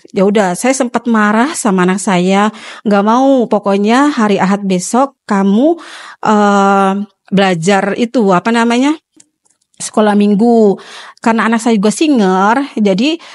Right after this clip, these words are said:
ya kamu juga harus belajar juga di sana," dalam begitu. Tapi anak saya nggak mau gitu. Nah, dari situ saya agak juga, curiga juga sih sama anak saya gitu kan. Nah, seiring berjalannya waktu, tiga bulan kemudian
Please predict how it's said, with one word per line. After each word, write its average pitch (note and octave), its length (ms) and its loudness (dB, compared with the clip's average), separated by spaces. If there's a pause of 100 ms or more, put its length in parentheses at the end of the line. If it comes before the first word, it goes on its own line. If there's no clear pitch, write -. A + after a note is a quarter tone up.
(160)
ya G3+ 140 2
kamu C4+ 180 2
juga G#3+ 240 0
harus G#3+ 320 0
belajar G3 320 2
juga G#3+ 240 0
di A3+ 140 0
sana," A3 420 0
dalam F#3 160 -2
begitu. F#3 320 0 (320)
Tapi B3+ 160 -2
anak D4 160 0
saya C#4+ 240 0
nggak G#3+ 140 0
mau G#3+ 500 -2
gitu. F3 320 -6 (960)
Nah, F#3+ 180 2
dari F#3 220 0
situ C#4 420 0
saya B3 320 0
agak G3 300 2
juga, F#3+ 200 0 (120)
curiga G#3+ 400 2
juga A3 240 0
sih C#4 160 -2
sama G3 640 0
anak F#3+ 260 -4
saya G3+ 540 2
gitu F#3 180 -6
kan. F3+ 220 -4 (480)
Nah, F#3+ 160 0
seiring G3+ 400 0
berjalannya F#3+ 720 0
waktu, F3 440 0 (300)
tiga F#3+ 240 2
bulan F#3+ 320 0
kemudian F#3 580 0